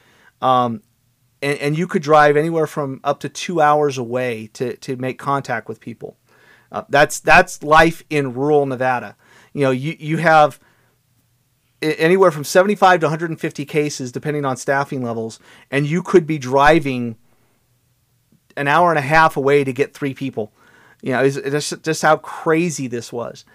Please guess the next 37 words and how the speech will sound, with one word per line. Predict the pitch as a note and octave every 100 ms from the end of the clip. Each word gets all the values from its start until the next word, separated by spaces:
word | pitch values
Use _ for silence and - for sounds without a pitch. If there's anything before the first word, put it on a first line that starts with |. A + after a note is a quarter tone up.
| _ _ _ _ -
And | D#3 E3
this | A#3+
guy | - E3 E3 E3+
lived | E3 D#3+ D#3 D#3
in | D3
this | C#3+
town, | - C#3+ C#3
you | D3
know, | D#3 C3+ - -
like | D3+ C#3+
I |
said, | D3
about | G3+ G3+
forty-five | - G3 F3+ E3 D3 C3+ C3+
minutes | C3 C3+ C3+
south. | - G#2 A2 - _ _ _ _ _ _ _ _ _ -
And, | C3+ C3+ C#3
uh, | C#3+ C#3 C3+ _ _ _ _ _ _ _ -
I'm | E3 G3+
at | -
home. | C#3+ C#3+ C3+ C#3 C#3+ _ _ _ _ _
My | D3 D3
boys | B2+ E3+ F#3+ F#3
are | D#3+ C#3+ C#3
probably | C3 - D#3+ D3+ C3+ _ _ _ _ _
preteen | - D3 E3 E3+ - E3+ E3+
age | C#3+ D3+ D#3+
at | D#3+
this | - D3
time. | - D#3+ D#3+ E3 - _ _ _ _ _ -
And, | C#3+ D3 C#3+ C#3 C3+
uh, | C3 C3 B2+ - -
the, | D#3 E3+ -
the | D#3 D3 -
monitor | D3+ F3+ F3 C#3+
goes | B2 C3 A#2
off. | A2+ A#2